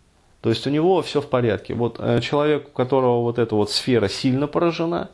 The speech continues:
а, он на отдыхе не сможет отдыхать. Вот так вот. Потому что в его, э, эмоциональном интеллекте чётко прописано там «мама» или «папа».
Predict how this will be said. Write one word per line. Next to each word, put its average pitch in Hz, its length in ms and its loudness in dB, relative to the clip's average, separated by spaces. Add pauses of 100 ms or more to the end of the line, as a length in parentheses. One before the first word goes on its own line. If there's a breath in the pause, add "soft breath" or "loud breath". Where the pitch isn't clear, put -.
(480 loud breath)
а, 117 280 2
он 135 240 -2
на 135 140 4
отдыхе 165 420 0
не 120 100 2
сможет 135 400 -2
отдыхать. 107 400 -8 (1700)
Вот 135 160 0
так 127 160 2
вот. 107 120 -4
Потому 151 300 2
что 139 320 0 (180 loud breath)
в 113 60 0
его, 151 640 4
э, 120 380 0
эмоциональном 143 680 2
интеллекте 156 600 0
чётко 156 360 0
прописано 123 600 -2
там 95 180 -2
«мама» 147 480 0 (300 soft breath)
или 117 180 4
«папа». 117 540 2